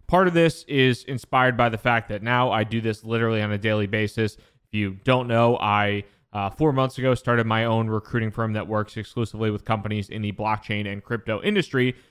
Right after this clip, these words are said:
So not only do I have the opportunity to work with some of the most well-known and best companies in the crypto industry right now, which is awesome, um, but I also have the chance to speak to a ton of, uh, different talent that is looking for opportunities in the crypto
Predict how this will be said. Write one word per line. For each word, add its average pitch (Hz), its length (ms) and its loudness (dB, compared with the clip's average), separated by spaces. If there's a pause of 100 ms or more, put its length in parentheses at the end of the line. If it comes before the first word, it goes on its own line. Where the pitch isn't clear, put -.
(140)
So 135 80 2
not 180 240 4
only 175 220 4
do 147 100 2
I 147 80 6
have 139 120 2
the 135 100 4
opportunity 123 640 0
to 120 160 -4
work 117 440 0 (220)
with 120 100 -4
some 127 280 0
of 113 340 2
the 113 380 0
most 107 400 -4
well-known 113 420 0
and 104 100 -4
best 110 220 -4
companies 110 400 -8
in 104 60 -10
the 101 60 -10
crypto 110 360 -6
industry 107 300 -8
right 104 260 -4
now, 135 220 -4
which 120 200 -12
is 98 200 -14 (240)
awesome, 151 360 -2 (320)
um, 107 400 2
but 170 260 4
I 135 120 2
also 131 240 0
have 127 100 0
the 120 80 -4
chance 123 300 -4
to 113 80 -10
speak 120 320 -4
to 123 200 -2
a 110 140 -4
ton 123 400 -4
of, 110 380 0 (280)
uh, 110 140 2
different 143 460 -2
talent 165 400 0
that 110 160 -4
is 110 100 -6
looking 123 300 -6
for 120 240 -6
opportunities 117 880 -2
in 113 180 -8
the 113 160 -6
crypto 117 500 -4